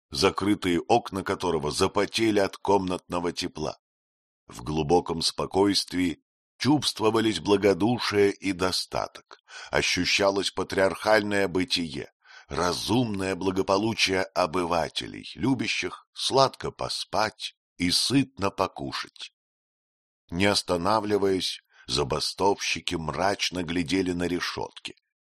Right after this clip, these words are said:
скользили взглядом по ограде, покрытой сверху битым стеклом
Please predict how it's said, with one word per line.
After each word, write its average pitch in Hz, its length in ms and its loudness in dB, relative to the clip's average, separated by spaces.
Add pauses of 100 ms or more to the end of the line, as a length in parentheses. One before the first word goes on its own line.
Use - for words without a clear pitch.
(200)
скользили 73 760 -2
взглядом 95 580 4
по 98 200 6
ограде, 82 600 2 (200)
покрытой 87 520 2
сверху 87 460 0
битым 82 380 -2
стеклом 92 580 -2